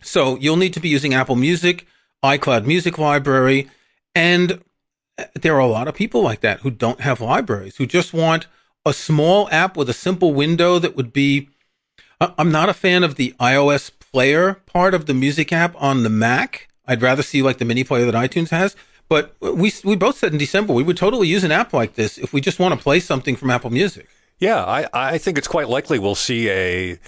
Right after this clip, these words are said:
Speaker 2: an Apple Music Marzipan app that simply gives you access to For You and curated playlists and the radio stations and the like.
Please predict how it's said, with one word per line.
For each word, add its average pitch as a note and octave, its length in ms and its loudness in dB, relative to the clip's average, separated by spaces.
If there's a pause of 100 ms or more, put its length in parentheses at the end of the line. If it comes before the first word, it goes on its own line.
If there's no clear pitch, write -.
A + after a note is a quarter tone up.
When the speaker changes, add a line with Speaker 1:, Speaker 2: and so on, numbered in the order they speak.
(320)
Speaker 2:
an G#2+ 200 -6
Apple A#2+ 320 -4
Music A2+ 380 -4
Marzipan A2 560 -2
app E2 280 -6
that F2 220 -4 (540)
simply C#3 360 -4
gives A2 220 -6
you A2+ 140 -2
access A2 560 -2
to D2+ 480 -6 (440)
For G2 380 -2
You G2 540 -2
and D2 300 -10 (160)
curated G2+ 460 -2
playlists F#2+ 580 -2
and D#2+ 100 -6
the D#2+ 60 -8
radio F#2+ 320 -2
stations E2+ 500 -6
and D#2+ 80 -10
the D#2+ 60 -6
like. E2 320 -4